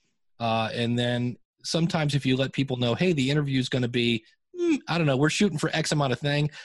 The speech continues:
then I know how long my, my answers need to be. So do we need the, the short, medium, or long answer?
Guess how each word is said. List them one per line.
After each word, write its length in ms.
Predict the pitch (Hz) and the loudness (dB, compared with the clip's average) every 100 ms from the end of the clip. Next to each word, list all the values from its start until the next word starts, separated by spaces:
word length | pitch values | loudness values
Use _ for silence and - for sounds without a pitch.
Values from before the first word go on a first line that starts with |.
| - | -12
then 280 | 117 147 185 | -2 0 2
I 60 | |
know 200 | 175 160 | 4 2
how 180 | 156 143 | 2 -2
long 480 | 131 131 135 135 131 | -4 -4 -4 -6 -6
my, 460 | 123 123 117 110 107 - | -6 -4 -4 -4 -6 -10
my 80 | 123 | -14
answers 480 | 113 123 131 123 110 | -10 -10 -10 -10 -10
need 160 | 107 101 | -10 -10
to 80 | |
be. 340 | 95 101 95 117 _ _ - | -10 -10 -8 -10 _ _ -8
So 180 | 123 | -2
do 140 | 113 120 | -2 0
we 80 | 131 | 0
need 200 | 131 120 | 0 0
the, 280 | 104 95 - _ - | -2 -4 -8 _ -8
the 80 | 104 | -6
short, 400 | - 151 151 127 | -2 0 0 -2
medium, 280 | 131 131 113 | 0 0 0
or 60 | |
long 360 | 107 120 135 123 | -2 -2 0 -2
answer? 400 | 98 - 117 | -4 -6 -8